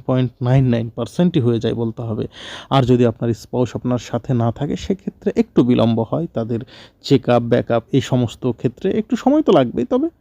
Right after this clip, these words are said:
আপনার স্পাউস সাথে থাকলে সবচেয়ে ভালো হয়। যেমন রিসেন্টলি মানিকগঞ্জের এক ভাই, হ্যাঁ, আমার সাথে যোগাযোগ করেছিলেন, তিনিও ভারতে বিয়ে করেছেন। তার ওয়াইফ কিন্তু রীতিমতো এখন বাংলাদেশে, শুধুমাত্র তার হাজব্যান্ডের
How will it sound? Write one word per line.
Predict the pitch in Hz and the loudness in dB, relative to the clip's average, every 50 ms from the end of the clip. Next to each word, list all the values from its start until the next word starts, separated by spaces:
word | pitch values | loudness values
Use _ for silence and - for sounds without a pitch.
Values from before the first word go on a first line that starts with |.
| _ _ - | _ _ -8
আপনার | - 117 - 131 123 120 | -8 -6 -4 -2 -2 -4
স্পাউস | - - - 131 156 156 | -4 -4 -2 -2 -2 -2
সাথে | - - 120 113 127 | -2 -6 -6 -6 -4
থাকলে | - - 143 180 190 | -4 -4 -2 -2 -2
সবচেয়ে | - - 123 - 135 113 117 | -2 -2 -2 -2 -2 -2 0
ভালো | 110 110 110 110 | 0 2 0 2
হয়। | 110 113 | 0 2
যেমন | 117 143 147 147 143 143 - - - - - - - | 2 2 2 2 0 -2 -6 -16 -20 -20 -10 -2 -2
রিসেন্টলি | 160 - - 220 214 - 214 | 0 4 4 4 4 6 4
মানিকগঞ্জের | 170 143 131 131 131 117 123 123 120 117 117 | 4 4 4 4 4 4 4 4 4 4 2
এক | 120 117 113 | 2 0 0
ভাই, | 110 117 156 196 220 220 _ - | 0 0 0 0 -2 -4 _ -4
হ্যাঁ, | - 120 113 113 113 | -2 0 0 2 2
আমার | 110 110 107 | 0 0 -2
সাথে | - - 113 117 | -4 -4 -4 -2
যোগাযোগ | 107 123 120 117 117 110 | -2 0 0 2 0 0
করেছিলেন, | - 123 127 127 - - 208 214 | 0 0 -2 -2 0 0 0 0
তিনিও | 202 - 131 123 123 123 | 2 2 2 4 4 4
ভারতে | 113 113 117 120 113 - | 4 4 2 2 0 -2
বিয়ে | 120 120 123 123 | 0 0 0 0
করেছেন। | 120 - 135 135 - - 196 208 - - - - _ - | 0 0 -2 -2 -2 -2 -6 -6 -6 -12 -20 -20 _ 0
তার | - 139 | 2 4
ওয়াইফ | 127 113 127 170 202 - - | 4 6 6 6 4 4 2
কিন্তু | - 185 160 143 139 | -2 -2 0 2 2
রীতিমতো | 127 120 - 123 117 117 113 120 | 2 2 2 0 -2 -2 -2 -4
এখন | 117 - 131 120 | -4 -2 -2 -2
বাংলাদেশে, | 117 117 113 110 110 107 110 - - | 0 0 0 0 -2 -2 -4 -6 -8
শুধুমাত্র | 110 - - 165 180 190 196 190 - 233 220 | -8 -2 -2 0 2 2 0 0 -2 -4 0
তার | - 131 110 | 0 0 0
হাজব্যান্ডের | 101 120 107 101 107 120 123 135 135 135 131 | 2 0 0 0 0 0 0 2 2 0 0